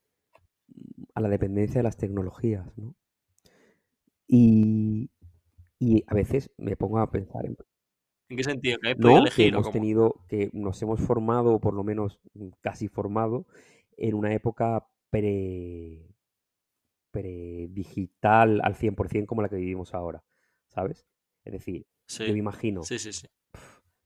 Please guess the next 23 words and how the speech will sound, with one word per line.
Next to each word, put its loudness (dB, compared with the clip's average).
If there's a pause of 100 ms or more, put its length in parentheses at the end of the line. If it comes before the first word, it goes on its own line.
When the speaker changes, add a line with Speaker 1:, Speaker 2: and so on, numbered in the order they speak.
(240)
Speaker 1:
el -4
cacao 6
mental 2
que 0
tengo -2
ahora 0
mismo, -6 (440)
me -2
dices -2
que -4
encima -6 (340)
he -6
tenido, 0
no -8
sé, -8
TikTok -6
en -4
la -2
adolescencia -2 (260)
y -10
estaría -8
chalado -4
perdido, -2